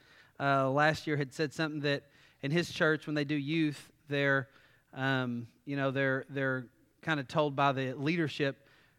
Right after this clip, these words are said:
that don't make it too difficult, right? Don't, you know, keep it kinda light, don't confuse them, keep it,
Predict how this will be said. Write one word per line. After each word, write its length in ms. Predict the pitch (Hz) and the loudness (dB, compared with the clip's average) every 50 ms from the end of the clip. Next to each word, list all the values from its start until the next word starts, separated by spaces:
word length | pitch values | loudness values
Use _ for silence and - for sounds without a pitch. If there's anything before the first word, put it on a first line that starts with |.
| _ _ _ - | _ _ _ -6
that 200 | 143 135 135 147 | -6 -6 -2 0
don't 160 | 175 170 170 | 0 0 2
make 180 | 175 175 - 180 | 2 0 0 -2
it 80 | 147 | -4
too 140 | - - 165 | -6 -6 -4
difficult, 500 | 139 170 - - 131 - 120 107 - - - - - - _ - | -4 -4 -4 -4 -6 -10 -12 -12 -14 -16 -20 -20 -20 -20 _ -4
right? 240 | 135 143 143 135 | -2 -2 -2 0
Don't, 240 | 131 160 160 156 151 _ _ _ _ - - - _ - | 0 0 0 0 -2 _ _ _ _ -20 -20 -16 _ -4
you 80 | 147 | -4
know, 100 | 147 143 | -2 -2
keep 220 | - - 190 175 190 | -2 -4 -4 -4 -2
it 60 | 170 | 0
kinda 220 | - 185 180 175 160 | 2 4 4 4 4
light, 560 | 143 147 160 160 156 160 160 160 143 - 139 | 4 4 6 6 8 8 6 6 2 -2 -2
don't 220 | 160 156 160 156 147 | 0 0 0 -2 -4
confuse 420 | 165 147 - - 165 160 151 131 | -6 -8 -6 -4 -2 -2 -2 -2
them, 160 | 156 151 147 | -4 -4 -4
keep 280 | 139 - 165 156 135 - | -4 -4 -6 -4 -2 0
it, 160 | 156 151 | 0 0